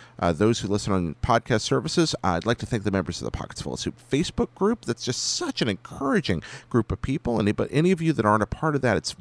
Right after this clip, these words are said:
very easy to join. You can find it through the Pockets Full of Soup website or just by searching it on Google or, or through a lot of places. It's a great group of folks. Uh,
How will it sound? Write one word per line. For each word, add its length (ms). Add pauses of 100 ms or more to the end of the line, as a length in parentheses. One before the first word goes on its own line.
(120)
very 300
easy 260
to 100
join. 440 (260)
You 80
can 80
find 300
it 80
through 100
the 80
Pockets 380
Full 140
of 60
Soup 220
website 560
or 60
just 180
by 100
searching 380
it 80
on 120
Google 360
or, 480
or 240
through 300
a 20
lot 180
of 60
places. 280
It's 180
a 40
great 300
group 220
of 80
folks. 400
Uh, 80